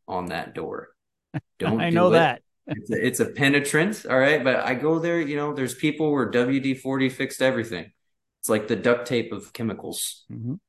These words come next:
Speaker 1: So they just put it, they'd put it in their cereal if they could. Some people are just so hard bargain to it. But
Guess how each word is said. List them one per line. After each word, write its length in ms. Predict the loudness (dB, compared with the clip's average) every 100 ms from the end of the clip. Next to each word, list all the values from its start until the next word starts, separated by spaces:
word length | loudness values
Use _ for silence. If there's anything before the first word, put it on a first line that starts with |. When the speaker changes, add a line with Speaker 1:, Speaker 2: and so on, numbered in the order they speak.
| -16
Speaker 1:
So 100 | -6
they 160 | -4
just 220 | -4 -4 2
put 140 | 4
it, 220 | 6 4
they'd 220 | 2 0
put 140 | 2 2
it 80 | 2
in 80 |
their 100 | -2
cereal 480 | -8 -4 -2 0 -2
if 100 | -6
they 140 | -8 -6
could. 400 | 0 0 0 -6
Some 260 | -6 -4
people 300 | -4 -6 -6
are 80 | -8
just 240 | -6 -8
so 240 | -4 -2 0
hard 380 | 0 0 -2 -6 -18 _ _ _ -4
bargain 400 | 0 0 -2 -8
to 200 | -6 -6
it. 200 | -4 -2
But 340 | -2 -2 -6